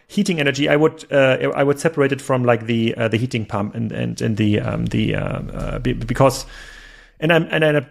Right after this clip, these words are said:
and I'm asking you this because, like, the, um, exchange rate, uh, in, for households into, like, energy pumps, um, or, like, heating pumps, that, that would take, like, another, like, twenty years here in Germany. It's only one to two percent of every hou-, of all households will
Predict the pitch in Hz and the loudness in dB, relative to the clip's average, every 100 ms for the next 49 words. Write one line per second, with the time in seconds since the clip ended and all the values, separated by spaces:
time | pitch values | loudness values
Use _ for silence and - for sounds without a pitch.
0 | - 151 143 139 135 - - 160 170 170 | -4 -2 0 -2 -6 -8 -4 -2 -2 -2
1 | 156 165 - 151 151 151 147 143 123 127 | 0 -2 -2 2 2 4 2 2 -2 -4
2 | 131 131 131 - 123 120 120 117 127 - | 0 0 -2 0 0 2 0 -4 -8 -8
3 | - 185 240 - 180 165 160 - - - | -4 0 0 0 0 0 0 -6 -12 -2
4 | 143 139 135 135 123 - 123 - 139 175 | 2 2 0 -2 -4 -6 -8 -4 2 2
5 | 202 160 143 139 151 156 139 135 160 175 | 2 4 4 2 -4 0 0 2 0 0
6 | 147 139 175 175 127 - - _ - 139 | 0 -2 -2 -2 -4 -8 -14 _ -6 -4
7 | 131 127 127 123 123 117 190 185 156 127 | -2 0 4 4 4 0 -2 -2 0 -2
8 | 117 147 - 165 160 160 160 160 151 147 | -2 -4 0 0 0 -2 2 2 2 2
9 | 139 143 143 131 - 147 127 127 123 - | 2 4 4 2 0 -4 0 0 0 0
10 | 104 101 120 123 120 117 123 - - 143 | -2 -2 -6 -6 -8 -6 -8 -6 -2 0
11 | 131 139 147 131 156 139 - 139 127 - | 2 2 2 0 0 0 2 2 2 0
12 | 135 123 110 120 - - 117 147 131 127 | 0 0 2 2 0 -6 -4 0 2 2
13 | 131 123 117 - 127 123 120 | 2 0 -2 0 2 4 4